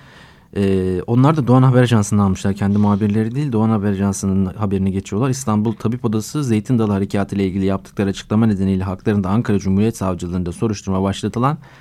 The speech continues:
ve gözaltına alınan Türk Tabipler Birliği Merkez Konseyi üyelerine destek için basın açıklaması yapmış. İnsanların yaşamı, sağlığı,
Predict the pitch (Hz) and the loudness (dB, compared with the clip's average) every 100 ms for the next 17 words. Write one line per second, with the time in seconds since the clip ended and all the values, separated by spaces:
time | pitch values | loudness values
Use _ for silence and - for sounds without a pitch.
0 | - - 104 135 139 117 98 101 92 90 | -18 -4 0 2 4 4 2 0 0 -2
1 | 85 - 135 120 110 101 117 107 95 90 | -6 -6 -4 -2 -2 0 0 0 -2 -2
2 | 92 104 104 120 - 98 - 87 101 95 | 0 0 -2 -4 -2 -2 -2 -2 -2 0
3 | 95 98 98 - 101 - 123 107 110 95 | -2 -2 -2 -4 -6 -2 -2 0 -2 -4
4 | - 90 87 - 90 - 135 - - - | -4 -6 -6 -6 -8 -4 -6 -6 -14 -20
5 | - - - - - - 113 120 127 143 | -20 -20 -20 -20 -20 -2 0 2 4 4
6 | 147 135 127 120 - 127 127 135 175 175 | 4 4 2 0 2 2 2 2 0 -2